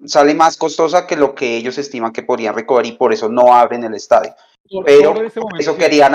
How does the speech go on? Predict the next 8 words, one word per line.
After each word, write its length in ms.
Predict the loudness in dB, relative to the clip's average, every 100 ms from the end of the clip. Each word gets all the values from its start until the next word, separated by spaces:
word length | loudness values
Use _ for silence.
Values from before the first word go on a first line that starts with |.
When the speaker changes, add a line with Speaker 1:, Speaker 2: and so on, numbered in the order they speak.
| 0
Speaker 1:
hacer 240 | 0 2
el, 180 | 2 4
el, 360 | 4 4 2
el, 260 | 0 -2 -4
el 240 | -4 -4
partido 400 | -4 -4 -2 -2
clase 340 | 2 2 4 4
D 300 | 6 6